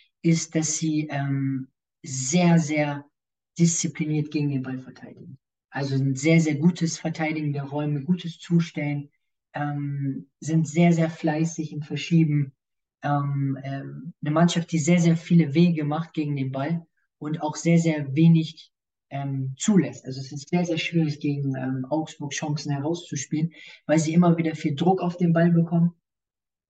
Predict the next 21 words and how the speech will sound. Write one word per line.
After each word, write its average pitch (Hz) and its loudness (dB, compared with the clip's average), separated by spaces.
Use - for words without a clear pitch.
sehr 151 -2
zweikampfstark 165 -2
sind, 151 -12
sehr 165 2
robust 156 -2
sind, 165 -4
sehr 160 -2
gut 170 0
in 160 -8
den 156 -10
Eins-gegen-eins-Situationen, 165 0
also 143 -6
in 143 -2
den 139 -4
direkten 160 -4
Duellen, 156 0
also 139 -6
auch 135 -16
diese 135 -10
Zweikampfbereitschaft 151 -4
haben. 147 -4